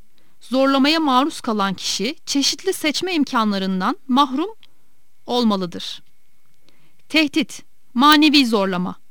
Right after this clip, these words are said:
Bir kimseye gerçekleşmesi failin iradesine bağlı olan gelecekteki bir kötülüğü muhtemel gösterme.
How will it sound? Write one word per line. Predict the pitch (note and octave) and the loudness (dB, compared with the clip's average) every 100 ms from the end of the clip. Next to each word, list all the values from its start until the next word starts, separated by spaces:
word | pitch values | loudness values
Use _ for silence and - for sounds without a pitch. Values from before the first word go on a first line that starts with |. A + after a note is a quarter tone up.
| - - - - - - - - | -18 -18 -16 -16 -16 -18 -4 6
Bir | A#4 | 6
kimseye | - F#4+ - B3+ B3+ | 6 0 4 4 4
gerçekleşmesi | D4+ C#4 D4 - - D#4+ - F4 - - | 6 6 6 4 0 -2 0 -2 -4 -4
failin | D#4+ D4 D4+ F4+ | 4 6 6 0
iradesine | B3+ C#4 C#4 C#4+ - E4 | 4 6 6 2 0 4
bağlı | C4 A3 B3+ | 6 6 4
olan | B3+ G#3 G3+ - - - - | 2 2 0 -2 -12 -16 -4
gelecekteki | B3+ C#4 D4+ E4 - E4 E4+ D#4+ - - - | 2 4 4 2 0 -2 -2 -4 -10 -6 0
bir | F4+ | 0
kötülüğü | - C4 - A3 G#3 C#4+ - | 0 -4 -2 -2 0 -2 -2
muhtemel | B3+ C4 - D#4+ E4 D4+ | 2 2 2 2 4 4
gösterme. | A3+ G3 - F#3 F#3 F3+ | 2 -2 -4 -4 -4 -6